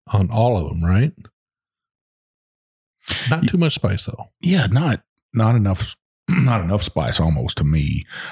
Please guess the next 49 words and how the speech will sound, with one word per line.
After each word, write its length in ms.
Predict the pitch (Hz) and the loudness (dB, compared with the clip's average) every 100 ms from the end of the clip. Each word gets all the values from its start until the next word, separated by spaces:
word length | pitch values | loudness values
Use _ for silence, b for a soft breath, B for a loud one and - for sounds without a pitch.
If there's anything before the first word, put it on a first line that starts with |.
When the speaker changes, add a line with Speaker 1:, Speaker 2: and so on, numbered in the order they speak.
| B | B
Speaker 2:
I 60 | 87 | 0
like 180 | 82 | 0
to 60 | 73 | 0
give 180 | 85 71 | -2 -2
that 180 | - - | -4 0
little 140 | 85 | 0
bit 160 | 76 - | 0 -2
more 200 | 87 110 | -2 -2
spiciness 680 | - 95 87 85 69 64 - | -2 0 0 0 0 -2 0
to 180 | 98 82 | 2 2
'em, 180 | 80 82 | 2 2
but, 200 | 76 - _ B B B _ _ _ - | 0 -4 _ B B B _ _ _ 0
um, 440 | 90 76 76 73 - _ _ _ - | 2 2 0 -2 -10 _ _ _ -6
super, 600 | - - 285 - 73 90 - _ _ _ - | -4 0 0 0 -2 -6 -14 _ _ _ -8
super 480 | - - 151 - 73 | -2 2 2 2 -4
beautiful 460 | 87 82 78 76 | 0 0 0 -2
whiskey 320 | 73 87 57 62 | 0 0 -2 -4
right 220 | 62 62 | -4 -4
here 240 | 62 64 - | -4 -4 -2
in 120 | 73 | -2
this 160 | 73 | -2
bonded. 600 | - 73 92 107 - 101 - B B B B - | -4 -2 2 2 0 -6 -12 B B B B -2
Um, 440 | 76 73 76 80 _ _ _ _ _ - | 0 0 -2 -4 _ _ _ _ _ -4
I, 160 | 67 - _ - | -4 -6 _ -2
I 60 | |
wouldn't 240 | 90 78 80 | 0 2 2
be 100 | 80 | 0
afraid 300 | - 82 80 | 0 0 0
to 60 | |
buy 200 | 58 87 | -2 0
another 260 | 92 92 92 | 2 2 2
bottle 340 | 92 92 - | 2 2 0
of 80 | 90 | 0
this. 240 | - - - | 0 -2 -2
Speaker 1:
Yeah, 200 | 139 120 | 0 0
I 80 | 139 | 0
think 240 | 240 226 | -2 -2
it's 140 | 220 165 | 0 0
a 40 | |
little 320 | 117 110 117 | 2 2 2
bit 220 | 143 170 | 0 0
different 340 | 110 107 117 117 | 0 2 0 0
from 140 | 117 | 2
the 100 | 110 101 | 2 4
others 300 | 104 104 - | 2 0 0
that 100 | 110 | 0
are 120 | 107 | 2
out 200 | 95 95 | 2 2
there. 260 | 98 107 | 2 0